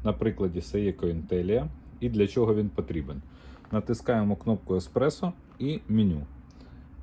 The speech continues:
І включаємо кавомашину в мережу. Тримаємо декілька секунд, поки не загориться зелений дисплейчик. Це у нас, е,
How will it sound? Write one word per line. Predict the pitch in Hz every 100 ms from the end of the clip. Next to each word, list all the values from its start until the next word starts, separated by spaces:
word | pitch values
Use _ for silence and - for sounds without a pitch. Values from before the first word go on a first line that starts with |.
| - -
І | 131 175
включаємо | 170 - 113 - 135 127 110
кавомашину | 107 101 104 - 123 98
в |
мережу. | 98 90 76 71 - - - - - - - - -
Тримаємо | 113 120 131 120 110
декілька | 104 - 101 107
секунд, | - - 175 - - - - - - - - - - - - - - -
поки | 127 131
не | 120
загориться | 101 98 98 113 104
зелений | 98 104 104 98
дисплейчик. | 92 - 85 78 73 - - - - -
Це | - 160
у | 135
нас, | 123 120 -
е, | 110 107 104 101 98